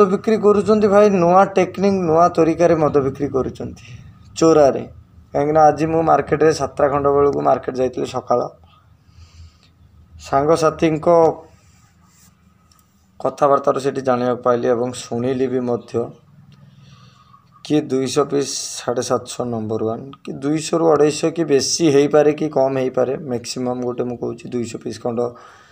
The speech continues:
ସାଢ଼େ ସାତଶହ ନମ୍ବର ୱାନ୍ ହାର କରି ଗୁନ୍ଥା ଯାଇ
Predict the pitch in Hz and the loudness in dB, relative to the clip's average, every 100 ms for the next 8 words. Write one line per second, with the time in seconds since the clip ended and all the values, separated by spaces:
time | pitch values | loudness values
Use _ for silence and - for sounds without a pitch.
0 | _ _ _ - - 123 131 127 - 143 | _ _ _ -4 -2 0 0 -4 -2 -4
1 | 135 120 120 117 123 139 - _ _ _ | -2 -2 -2 0 -2 -4 -12 _ _ _
2 | _ _ _ _ _ _ _ _ - 120 | _ _ _ _ _ _ _ _ -2 0
3 | 123 123 131 123 117 113 127 113 120 | 0 -2 -2 -4 -6 -2 -2 0 -4